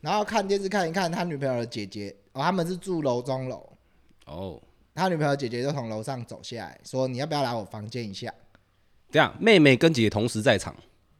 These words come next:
Speaker 1: 在场啊，因为他们就在家里办，办派，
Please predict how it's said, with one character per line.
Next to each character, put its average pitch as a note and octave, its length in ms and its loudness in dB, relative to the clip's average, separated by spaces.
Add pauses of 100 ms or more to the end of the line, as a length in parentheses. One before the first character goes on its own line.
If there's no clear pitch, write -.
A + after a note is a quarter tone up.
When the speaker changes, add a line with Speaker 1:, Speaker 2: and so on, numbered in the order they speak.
Speaker 1:
在 C#3 160 -2
场 A2 240 -10
啊， A2 120 -10
因 D#3+ 80 -2
为 F3 80 -2
他 E3 120 -4
们 D#3+ 120 -6
就 D#3 80 -6
在 D#3 140 -2
家 D3 220 -4
里 B2+ 100 -6
办， A#2+ 400 -6 (100)
办 C3+ 200 -6
派， A#2 220 -8